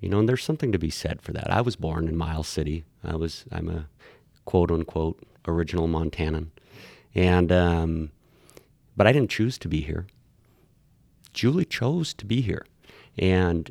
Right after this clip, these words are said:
and they came here, whether it be on a visit or a trip, or they, they saw what we had and they said, "You know, that's beautiful." And so there, there's something beautiful about somebody choosing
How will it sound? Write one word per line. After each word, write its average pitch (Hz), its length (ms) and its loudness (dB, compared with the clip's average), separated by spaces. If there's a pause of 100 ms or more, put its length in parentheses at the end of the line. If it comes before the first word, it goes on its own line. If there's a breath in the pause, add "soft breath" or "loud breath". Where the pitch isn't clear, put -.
and 90 220 -2
they 85 320 0
came 131 360 2
here, 87 460 -2
whether 90 240 -2
it 85 80 -6
be 85 140 2
on 85 120 0
a 80 40 -2
visit 95 580 -2
or 78 220 -6
a - 80 -8
trip, - 480 0 (120)
or 82 320 -6 (800)
they, 95 160 2
they 95 220 4
saw 117 480 0
what 92 240 -2
we 90 180 0
had 87 360 -4
and 80 140 -6
they 80 120 -6
said, 82 440 -8
"You 82 80 -4
know, 85 240 -4 (600 loud breath)
that's 92 300 -2
beautiful." - 600 -4 (640 loud breath)
And 90 240 0
so 87 420 -2 (260)
there, 107 220 0
there's 110 180 2
something 117 280 -2
beautiful 98 360 0
about 82 240 0
somebody 85 320 0
choosing 87 640 0